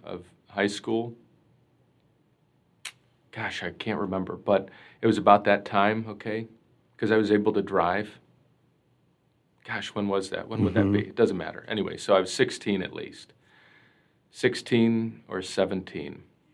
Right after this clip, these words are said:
Speaker 1: And I kneeled down behind the screen, and I say, it's been however many years, I calculated it as much as I could. I was so nervous I couldn't even,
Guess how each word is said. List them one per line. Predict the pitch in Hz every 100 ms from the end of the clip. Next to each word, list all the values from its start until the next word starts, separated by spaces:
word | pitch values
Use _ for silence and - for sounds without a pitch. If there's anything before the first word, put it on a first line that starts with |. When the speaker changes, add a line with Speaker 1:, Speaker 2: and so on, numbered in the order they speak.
| _ _ _ _ _ _ -
Speaker 1:
And | 104 98 98 95 -
I | 98
kneeled | 101 120 127
down | 107 101 101
behind | 95 98 101
the | 98
screen, | - 104 92 90 92 92 _ _ _ _ _
and | 104 101
I |
say, | 98 - 104 95 95
it's | 107 -
been | - 107 98 95 92
however | 104 104 98
many | 95 95 92
years, | 92 90
I | 87
calculated | 90 92 87 95 90 92 90
it | 90 90
as | 92 87
much | 90 87 -
as | 85
I | 85
could. | - 90 85 85 - _ _ _ _ _ _ 98
I |
was | 95 95
so | 113
nervous | 98 95 92 -
I | 92
couldn't | - 95 92
even, | 90 90